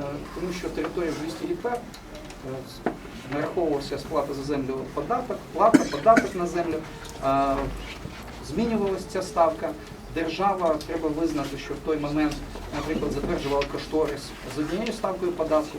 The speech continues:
на протязі середини року ставка податку змінш-, зб-, збільшувалась, а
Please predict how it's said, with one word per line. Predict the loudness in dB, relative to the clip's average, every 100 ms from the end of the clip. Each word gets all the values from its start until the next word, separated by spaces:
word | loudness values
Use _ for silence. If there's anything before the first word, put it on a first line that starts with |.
| -6
на |
протязі | -4 -4 -4 -6 -4
середини | -4 -2 -2
року | -2 -4 -4
ставка | -2 -2 -2
податку | -2 -4 -4 -6 -6
змінш-, | 0 2 2 0 -2 0
зб-, | 0
збільшувалась, | 0 -2 -2 0 0 0 -4 -6 -8 -10 -4
а | 0 2 4 2